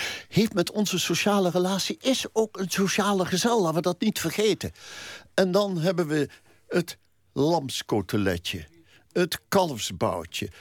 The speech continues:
de plofkip. Ehm, we maken muskusratten af op een wat griezelige wijze,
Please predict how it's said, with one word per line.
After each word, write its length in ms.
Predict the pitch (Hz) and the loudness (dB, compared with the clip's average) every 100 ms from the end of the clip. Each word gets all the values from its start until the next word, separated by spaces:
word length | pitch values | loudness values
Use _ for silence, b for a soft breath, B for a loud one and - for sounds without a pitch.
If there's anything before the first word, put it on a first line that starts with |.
| B | B
de 180 | 156 196 _ | -4 -4 _
plofkip. 880 | - 190 170 - - - 101 - - - B B _ | 0 2 2 -4 -10 -4 -2 -2 -6 -12 B B _
Ehm, 340 | 185 185 180 165 B B | 2 4 2 0 B B
we 180 | - 156 | -2 0
maken 440 | 175 196 185 165 190 | 2 2 2 2 2
muskusratten 880 | 233 - - 143 131 139 139 147 | 2 0 -4 -2 0 0 0 -4
af 280 | - 127 - | -2 -2 -2
op 240 | - 214 - | -2 -2 -2
een 120 | 147 | -2
wat 200 | 143 - | -2 0
griezelige 760 | - 240 226 - 135 104 110 | -2 0 0 2 0 0 0
wijze, 600 | 113 220 202 127 - 117 | 2 4 4 2 0 -2